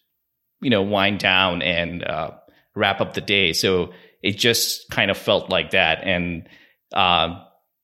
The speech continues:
I've done that on and off here, just working from home now. But, um,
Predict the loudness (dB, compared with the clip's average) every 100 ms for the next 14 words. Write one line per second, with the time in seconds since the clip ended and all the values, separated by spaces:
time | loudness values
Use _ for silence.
0 | _ _ -2 0 2 2 2 0 2 2
1 | 2 4 4 2 2 2 2 0 -4 -8
2 | -8 -2 -2 -2 -6 -6 -2 0 2 2
3 | 2 2 2 2 2 0 2 4 4 2
4 | -2